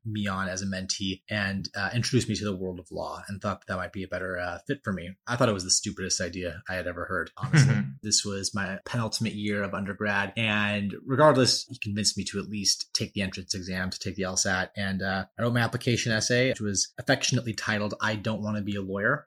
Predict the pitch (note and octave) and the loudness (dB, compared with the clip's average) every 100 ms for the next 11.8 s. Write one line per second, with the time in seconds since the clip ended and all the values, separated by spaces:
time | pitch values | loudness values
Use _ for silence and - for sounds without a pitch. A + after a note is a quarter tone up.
0 | - G#2+ G2+ G#2 G2+ B2+ - B2+ B2 A2 | -4 -2 0 0 0 2 4 4 2 0
1 | G#2 - A2 G#2+ G#2 G2+ G#2 A2 - - | -2 -2 0 0 2 0 0 -2 -2 0
2 | C3 B2+ B2 A#2+ - C3+ - C3 A#2+ A#2 | 2 4 4 4 4 4 6 6 4 0
3 | G2 A2+ A2 G#2 G#2 G2+ G#2 G2+ G2+ _ | 0 0 0 0 -2 -4 -6 -8 -12 _
4 | - - C#3+ C3 B2+ A#2 - B2+ A#2 A#2 | 0 4 6 6 2 -2 0 4 4 2
5 | A2 G#2 G2+ F#2+ G2+ G2 F#2+ F#2+ G2+ G#2 | -2 -6 -6 -6 -4 -2 -2 -4 -6 -4
6 | A2 G#2 F#2 - A2 E2 C#3 G#2+ G#2 - | -4 -6 -10 -8 -6 -4 -6 -6 -4 0
7 | - C3+ B2 - G#2+ G#2+ G#2 - A2 G#2 | 2 2 2 0 -2 -2 -4 -8 -6 -4
8 | G2+ A2 C3+ - A#2 A2+ A2+ G#2 G#2 G#2 | -4 2 2 2 -2 0 0 0 -2 -2
9 | A2+ A2 - G#2 G2+ G2+ F#2+ F#2+ G2+ A2+ | -2 -2 -2 -2 -2 -4 -4 -4 0 0
10 | G#2 F#2+ G#2+ G2 - A2+ G#2 G2+ - A#2+ | 0 -2 -2 -4 -4 -4 -2 -2 0 2
11 | G#2 A2 G2 G2+ G2 G2+ F#2 | 2 2 0 -2 -2 -2 -4